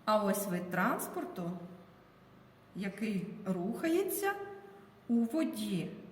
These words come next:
або під водою. Як називається цей транспорт?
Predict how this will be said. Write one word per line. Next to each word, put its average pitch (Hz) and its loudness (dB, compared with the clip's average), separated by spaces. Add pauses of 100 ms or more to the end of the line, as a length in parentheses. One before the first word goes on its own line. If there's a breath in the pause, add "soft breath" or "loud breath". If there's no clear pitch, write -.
(200)
або 208 0
під 202 -4
водою. 165 -2 (460)
Як 247 2
називається 233 2
цей 214 -2
транспорт? 185 0